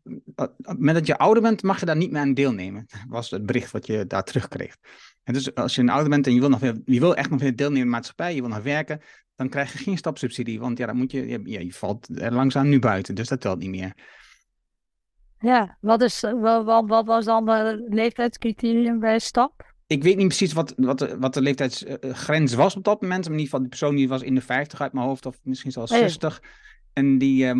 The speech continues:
Speaker 1: mocht niet meer aan stap meedoen, want ja, dat is niet meer, eh, die zijn niet meer voor de toekomst.
Speaker 2: Oh, oké. Ja,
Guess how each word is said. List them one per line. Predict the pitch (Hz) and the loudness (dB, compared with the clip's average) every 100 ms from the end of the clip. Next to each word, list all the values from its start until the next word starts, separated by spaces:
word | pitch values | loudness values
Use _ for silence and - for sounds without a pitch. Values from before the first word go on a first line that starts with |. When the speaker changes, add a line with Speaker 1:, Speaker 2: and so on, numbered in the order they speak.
| 127 | -2
Speaker 1:
mocht | 143 139 - | -4 -6 -4
niet | 143 135 | -6 -4
meer | 110 | -6
aan | 127 | -6
stap | - 120 | -8 -6
meedoen, | 127 123 127 123 | -2 0 0 0
want | 117 113 | -2 -4
ja, | 117 104 | -6 -8
dat | 104 123 | -8 -8
is | 117 | -6
niet | 117 123 | -4 -4
meer, | 113 113 110 | -4 -6 -6
eh, | 107 107 | -6 -6
die | 113 | -6
zijn | 120 113 | -4 -4
niet | 123 | -2
meer | 110 | -6
voor | - | -6
de | 110 | -8
toekomst. | - 95 101 110 - - _ _ _ _ _ _ _ _ _ | -8 -8 -8 -8 -14 -20 _ _ _ _ _ _ _ _ _
Speaker 2:
Oh, | 214 240 302 226 160 156 | 2 6 6 4 0 -8
oké. | - 208 - 214 - 208 226 240 _ _ _ _ _ _ _ | -2 -2 -2 -6 -4 -2 0 -2 _ _ _ _ _ _ _
Ja, | 226 208 165 160 | 2 4 2 -6